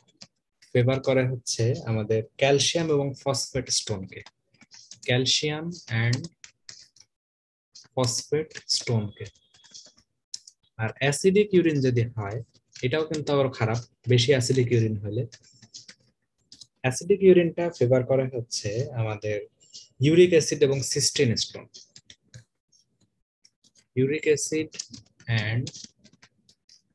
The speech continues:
cysteine stones। ঠিক আছে, তাহলে এটা কিন্তু খুব important কথা যে পিএইচ এর উপর কিন্তু তাহলে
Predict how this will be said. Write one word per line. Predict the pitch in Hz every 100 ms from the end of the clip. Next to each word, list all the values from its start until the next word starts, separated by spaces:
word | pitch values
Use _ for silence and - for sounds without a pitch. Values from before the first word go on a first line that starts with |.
| _ _ _ _ - _ _ - -
cysteine | 147 - - 143 143 - - -
stones। | - 107 98 - - - - - _ _ - - - _ _ _ _ _ _ _ _ _ _ _ _ _ -
ঠিক | - 180
আছে, | 117
তাহলে | 127 147 -
এটা | 185 190
কিন্তু | 180 185
খুব | 175
important | 147 139 131 139 123
কথা | - 110 107
যে | 117 -
পিএইচ | 156 160 156
এর | 151
উপর | 143 143
কিন্তু | - - 143
তাহলে | 127 127